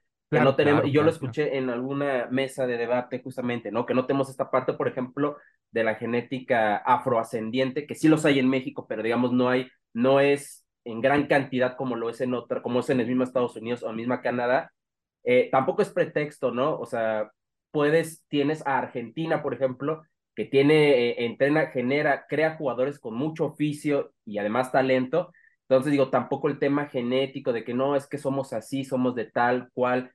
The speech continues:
Speaker 1: físicamente, eso tampoco es pretexto, ¿no? Tienes a un Messi, por ejemplo, tiene, bueno, estoy, me estoy yendo a lo mejor muy al otro extremo, pero, por ejemplo, tienes, tienes a la selección española que gene-, bueno, eh, geno-, fenotípicamente hablando,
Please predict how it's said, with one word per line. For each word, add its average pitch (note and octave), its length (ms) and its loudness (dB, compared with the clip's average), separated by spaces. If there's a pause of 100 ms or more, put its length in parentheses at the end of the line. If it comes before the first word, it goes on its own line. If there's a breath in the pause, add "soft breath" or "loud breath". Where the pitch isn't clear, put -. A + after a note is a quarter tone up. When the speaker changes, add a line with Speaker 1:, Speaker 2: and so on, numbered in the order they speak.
(220)
Speaker 1:
físicamente, B2 640 -2
eso C3+ 180 -2
tampoco A#2+ 400 -6
es A#2+ 100 -8
pretexto, A2 600 -8
¿no? G#2+ 260 -10
Tienes A#2+ 260 -2
a A2+ 60 2
un A2+ 120 -2
Messi, B2+ 260 0
por G#2 200 -6
ejemplo, A#2+ 560 -6 (120)
tiene, B2+ 260 2
bueno, B2 180 4
estoy, - 160 -4
me A#2 60 -4
estoy B2+ 220 -2
yendo C3 180 0
a B2 40 0
lo A#2+ 60 -2
mejor A#2+ 240 -2
muy B2+ 480 -2 (420)
al A2 160 -2
otro B2+ 180 0
extremo, C#3+ 580 2
pero, A#2 160 0
por A#2 100 -2
ejemplo, C#3 260 -2
tienes, D#3 280 -2 (180)
tienes F3+ 240 0
a A3 40 4
la D#3+ 120 2
selección B2+ 400 -4
española B2+ 560 -2
que C3+ 140 -2
gene-, C3+ 500 -2
bueno, C#3 440 2 (500)
eh, A#2+ 360 -2
geno-, C3+ 640 4
fenotípicamente D3+ 1300 0
hablando, C#3 600 0